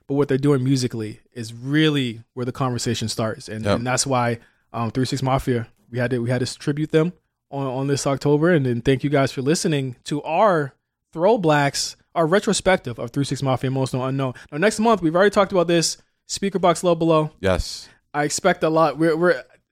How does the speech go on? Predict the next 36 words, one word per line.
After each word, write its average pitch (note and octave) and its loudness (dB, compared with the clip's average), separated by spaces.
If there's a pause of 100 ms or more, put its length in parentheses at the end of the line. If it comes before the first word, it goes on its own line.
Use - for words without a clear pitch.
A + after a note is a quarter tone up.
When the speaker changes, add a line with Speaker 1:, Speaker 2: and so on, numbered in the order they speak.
Speaker 1:
that G#3+ 0
one A3 2
might F3+ 2
go, E3 6
go D#3+ 4
long. C#3 4 (180)
Speaker 2:
Oh, A#2+ 0
yeah. D3+ 2
No, C3+ 0
that's C#3 2
gonna F#3+ 2
be, C#3 6
that's B2+ 2
gonna F3 -4
be C#3 0
a - -4
great C3 2
one. G2+ 0
I - 0
mean, G#2 -2
Double A2 2
Disc, G#2+ 2
Diamond. G2+ 2
Speaker 1:
Mm-hmm. F2+ -8
Speaker 2:
Um, F2+ 0
I B2+ 0
actually G2 -4
just F#2 -10
met G2+ 0
Andre F2+ 0
three F2 -6
thousand E2+ 0
last F2 0
night. F#2+ -6
So, A#2 -6
Speaker 1:
<laughs> G2 -2